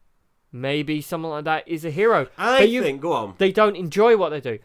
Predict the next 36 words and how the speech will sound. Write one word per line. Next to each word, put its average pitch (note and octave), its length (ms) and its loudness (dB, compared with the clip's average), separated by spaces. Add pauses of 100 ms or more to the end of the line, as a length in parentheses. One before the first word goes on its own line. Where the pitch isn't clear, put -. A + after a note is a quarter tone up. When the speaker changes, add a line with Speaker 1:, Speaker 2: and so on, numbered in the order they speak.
(120)
Speaker 1:
And D#3+ 140 -4
then A3+ 140 2
you A3+ 60 -4
have A3 140 -4
someone G#3+ 260 -8
like G3+ 140 -4
the E3+ 60 -12
Punisher D#3 480 -6
who's C#3 160 -10
quite A3+ 260 -2
happy D3 220 -8
to - 100 -20
kick A#3 200 -6
down G3 180 -2
a F#3+ 80 -6
door C3+ 280 -4 (120)
Speaker 2:
Yeah. G2 160 -18
Speaker 1:
and D#3 200 -8
physically A#3 800 -4 (600)
hurt A#3+ 420 4
people B2 380 -6
Speaker 2:
Yeah, C3 100 -8
Speaker 1:
with D3 160 -6
a E3 40 -10
Speaker 2:
yeah. - 60 -14
Speaker 1:
smile G3 340 -2
on F#3+ 120 -4
his F3 120 -10
face. - 640 -8
Speaker 2:
If G3 240 2
you're C4+ 160 0
trying G#3+ 380 2
to F3+ 140 -12
define D3+ 960 -2
anti-he-, A2+ 840 -10
uh, A#2+ 40 -10